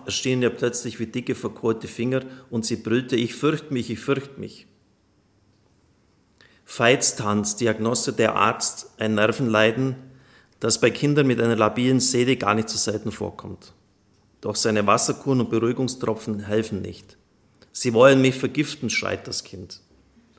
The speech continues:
Es erkennt seinen Vater und die Schwester nicht mehr,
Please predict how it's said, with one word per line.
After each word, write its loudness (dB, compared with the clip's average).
Es -4
erkennt 0
seinen 2
Vater 0
und -4
die -2
Schwester -4
nicht -8
mehr, 0